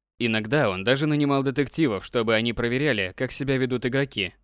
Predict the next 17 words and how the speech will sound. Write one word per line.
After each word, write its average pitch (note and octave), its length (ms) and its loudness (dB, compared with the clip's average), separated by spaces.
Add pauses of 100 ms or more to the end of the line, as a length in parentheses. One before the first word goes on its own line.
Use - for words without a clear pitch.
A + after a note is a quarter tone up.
(280)
За A2 220 -6
закрытыми A#2+ 500 0
дверями B2 380 0
тренировочного A#2 720 -2
центра B2+ 400 -2
Барселоны B2 680 -2 (260)
не D#3+ 180 -2
было D#3 200 0
никакой C3+ 420 0
магии, G#2+ 500 -2 (280)
только D#3 320 0
культ D3 260 -2
труда C#3 360 0
и G#2+ 80 -2
хорошие A2+ 440 -2
тактические B2+ 720 -4
идеи. A#2 360 -2